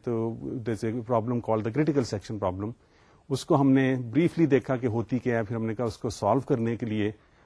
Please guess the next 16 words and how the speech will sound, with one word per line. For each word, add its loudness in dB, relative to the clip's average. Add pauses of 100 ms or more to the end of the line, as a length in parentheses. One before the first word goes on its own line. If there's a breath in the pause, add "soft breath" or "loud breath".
(120)
ہم 2
مختلف -2
سولوشن 4
دیکھیں 0
گے 0
اس -4
کورس 0
میں، -2 (180)
بعد 6
میں، -2
you -6
know, -6
after -6
a -2
few -6
lectures۔ -4